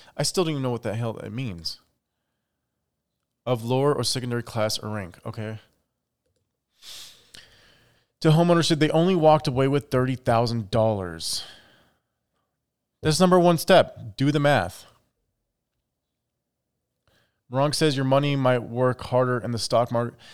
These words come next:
Okay, these millionaires and billionaires, they didn't become millionaires and billionaires from home ownership. Let me tell you, they become millionaires and billionaires from building a business.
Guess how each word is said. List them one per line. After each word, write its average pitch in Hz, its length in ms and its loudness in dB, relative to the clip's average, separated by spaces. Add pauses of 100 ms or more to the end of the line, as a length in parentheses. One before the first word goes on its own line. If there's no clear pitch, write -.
(340)
Okay, 165 300 -4
these 208 240 -8
millionaires 185 460 0
and 135 100 -6
billionaires, 143 460 -2
they 156 80 0
didn't 226 120 -2
become 170 300 -2
millionaires 151 380 0
and 120 80 -2
billionaires 131 300 0
from 117 120 -4
home 135 220 -2
ownership. 117 500 -4 (140)
Let 117 80 -10
me 123 80 -6
tell 120 200 -2
you, 104 80 -4
they 107 140 -6
become 156 480 -2
millionaires 185 380 4
and 127 120 -2
billionaires 147 460 2
from 120 300 -6
building 156 280 4
a 127 60 -2
business. 110 720 -4